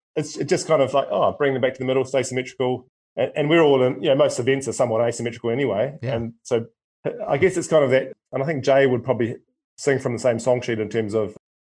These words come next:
Speaker 1: you just want athletes that move well, and being balanced and all those other things are part of that,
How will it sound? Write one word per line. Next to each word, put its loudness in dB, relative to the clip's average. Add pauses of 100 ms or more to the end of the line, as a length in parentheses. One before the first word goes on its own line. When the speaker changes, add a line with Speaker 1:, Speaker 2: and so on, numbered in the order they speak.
(160)
Speaker 1:
you -2
just -4
want 0
athletes 0
that -4
move 2
well, 2 (280)
and -2
being 2
balanced 2
and 0
all 0
those 0
other 0
things -4
are -2
part 2
of -2
that, -4